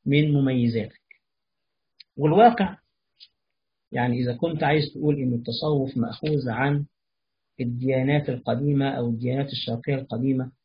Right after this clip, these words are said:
فهات لي كده شيخ من مشايخ التصوف وأثبت لي على يد من جلس وتعلم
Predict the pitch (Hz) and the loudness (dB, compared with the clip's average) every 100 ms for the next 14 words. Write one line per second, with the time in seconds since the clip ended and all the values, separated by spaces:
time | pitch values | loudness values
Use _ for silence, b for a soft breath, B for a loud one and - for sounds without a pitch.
0 | _ _ _ - 143 143 233 208 151 - | _ _ _ -6 -2 2 2 0 -6 -4
1 | 175 160 - 180 - - 131 131 160 156 | -4 -4 -2 -2 2 2 2 -2 -4 -4
2 | 139 - 120 139 147 160 160 135 - 202 | -6 -10 -8 -2 -2 -2 -8 -8 -2 -2
3 | - 151 147 147 165 196 196 _ _ _ | -2 -6 -4 -4 0 -2 -4 _ _ _
4 | _ _ _ _ _ _ - 127 147 151 | _ _ _ _ _ _ -6 2 4 4
5 | 156 185 160 156 160 139 147 151 147 165 | 4 2 0 0 0 2 2 0 -2 -6
6 | 156 _ _ _ _ _ 135 135 131 123 | -12 _ _ _ _ _ -6 -2 0 2
7 | 143 160 160 160 160 | 2 2 2 0 0